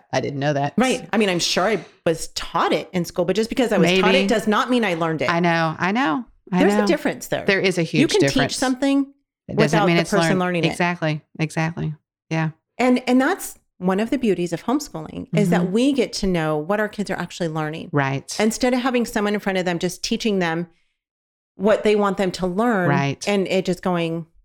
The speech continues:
Speaker 2: in one ear and out the other.
Speaker 1: Well, and what we've learned this last year, how dangerous that is
Speaker 2: Right.
Speaker 1: if somebody else is teaching them what they wanna learn.
Speaker 2: That's
Speaker 1: It's
Speaker 2: right.
Speaker 1: not based on God.
Speaker 2: That's
Speaker 1: So
Speaker 2: right.
Speaker 1: that's a
Speaker 2: That's
Speaker 1: huge
Speaker 2: right.
Speaker 1: flag for us.
Speaker 2: Yeah. You know, Luke,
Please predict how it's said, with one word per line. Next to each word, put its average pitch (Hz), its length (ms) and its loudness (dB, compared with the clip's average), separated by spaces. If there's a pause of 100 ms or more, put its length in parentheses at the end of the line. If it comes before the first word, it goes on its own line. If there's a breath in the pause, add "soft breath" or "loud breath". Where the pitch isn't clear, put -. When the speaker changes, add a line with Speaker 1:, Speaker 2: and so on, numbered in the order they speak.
(140)
Speaker 2:
in 202 160 2
one 185 140 2
ear 165 140 0
and 156 80 -2
out 147 140 -4
the 175 120 -2
other. 185 160 2
Speaker 1:
Well, 165 220 4
and 156 140 0
what 160 160 0
we've 156 180 0
learned 151 260 0
this 139 140 -4
last 139 240 -4
year, 165 260 -2
how 139 180 -2
dangerous 143 340 -2
that 131 160 -4
is 127 380 -2
Speaker 2:
Right. 202 240 2
Speaker 1:
if - 200 -6
somebody 139 380 0
else 135 200 -4
is - 80 -4
teaching 147 300 -2
them 135 120 0
what 127 140 -4
they 135 80 -2
wanna 139 200 -4
learn. 139 280 -4
Speaker 2:
That's 185 200 -2
Speaker 1:
It's - 40 -10
Speaker 2:
right. 175 200 0
Speaker 1:
not 143 160 0
based 139 240 -4
on 131 120 -4
God. 131 340 -4
Speaker 2:
That's 180 140 -2
Speaker 1:
So 135 80 0
Speaker 2:
right. 131 240 -2
Speaker 1:
that's 139 160 -4
a - 20 -6
Speaker 2:
That's 131 100 -6
Speaker 1:
huge 139 260 0
Speaker 2:
right. 170 140 -4
Speaker 1:
flag 131 300 -4
for - 180 -16
us. 147 220 -10
Speaker 2:
Yeah. 185 220 0 (100)
You 214 120 2
know, 196 80 2
Luke, 190 180 -2